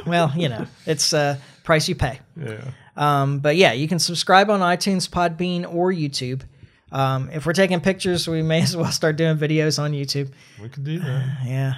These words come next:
Speaker 1: uh, um, that's just, like, one more thing to set up, man.
Speaker 2: <laughs> Yep.
Speaker 1: <laughs> I don't have a dedicated room. If, like, I had a dedicated studio in my house, I wouldn't have a problem with that.
Speaker 2: Yeah.
Speaker 1: Um, but I have to convert
Speaker 2: We
Speaker 1: this room every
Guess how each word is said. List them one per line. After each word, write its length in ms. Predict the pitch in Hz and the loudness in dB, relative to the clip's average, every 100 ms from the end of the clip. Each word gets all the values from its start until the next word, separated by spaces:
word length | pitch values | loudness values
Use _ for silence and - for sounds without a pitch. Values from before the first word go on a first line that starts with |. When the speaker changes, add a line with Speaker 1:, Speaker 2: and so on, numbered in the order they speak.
| - | -6
Speaker 1:
uh, 260 | 123 120 127 - - - - | -10 -8 -10 -16 -20 -20 -6
um, 420 | 143 147 135 135 - | 0 0 0 -2 -2
that's 200 | 151 - | -2 -2
just, 180 | 143 - | -2 -2
like, 140 | 127 | 0
one 180 | 143 147 | 0 0
more 180 | 147 151 | 0 0
thing 220 | 151 151 | 0 0
to 60 | 143 | 0
set 240 | - 139 | 2 2
up, 180 | 131 - | 0 -4
man. 300 | 131 131 120 | -4 -2 0
Speaker 2:
<laughs> 20 | |
Yep. 380 | 135 123 131 156 | 2 2 2 -2
Speaker 1:
<laughs> 1120 | - 143 127 123 135 143 - - 160 - - | -4 2 4 4 2 0 -2 -6 -12 -14 -10
I 80 | - | -2
don't 180 | 175 170 | 0 2
have 140 | 180 | 2
a 60 | 156 | 2
dedicated 640 | 139 160 156 151 165 139 | 0 2 4 2 0 -2
room. 160 | 139 147 | -2 -4
If, 80 | 139 | -2
like, 180 | 156 165 | -2 -2
I 140 | 202 | -2
had 160 | 294 311 | -2 -4
a 60 | |
dedicated 760 | 135 131 135 160 180 220 226 214 | -4 -4 -4 -2 -2 -4 -4 -4
studio 440 | - 233 233 220 | -4 -4 -2 -2
in 40 | 214 | -2
my 140 | 214 | -2
house, 200 | 208 190 | -2 -2
I 60 | 170 | -2
wouldn't 200 | 170 156 | 0 0
have 100 | 139 | 0
a 20 | |
problem 280 | 131 135 127 | -2 -2 -2
with 140 | 120 | -8
that. 220 | - - _ - | -14 -18 _ -10
Speaker 2:
Yeah. 320 | 120 95 95 95 _ - | -6 -6 -8 -18 _ -6
Speaker 1:
Um, 460 | 135 131 123 123 - _ _ _ _ 170 | -4 -2 -4 -10 -14 _ _ _ _ -2
but 240 | 160 143 | 0 0
I 140 | 165 | 2
have 120 | 185 208 | 2 2
to 80 | 202 | -2
convert 440 | 185 160 160 175 | -2 0 0 0
Speaker 2:
We 100 | 127 | 2
Speaker 1:
this 200 | 160 - | 2 2
room 260 | 147 139 135 | -2 -2 -2
every 380 | 139 143 135 | -4 -4 -8